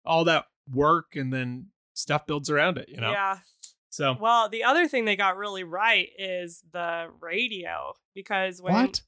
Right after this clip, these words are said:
Speaker 2: when we went to, I know, again, would have thought it was fake, but whenever we went to state and, like,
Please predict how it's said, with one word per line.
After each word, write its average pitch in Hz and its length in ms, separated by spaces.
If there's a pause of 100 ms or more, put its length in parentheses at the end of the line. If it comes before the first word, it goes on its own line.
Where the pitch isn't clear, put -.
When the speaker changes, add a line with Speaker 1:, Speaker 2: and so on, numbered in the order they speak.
(160)
Speaker 2:
when 220 160
we 247 120
went 262 260
to, 254 260
I 220 180
know, 240 380 (360)
again, 226 600 (680)
would 247 200
have 277 120
thought 285 180
it 269 60
was 277 220
fake, 269 420
but 202 520 (540)
whenever 220 420
we 277 100
went 285 220
to 294 100
state 285 600
and, 208 200
like, 196 320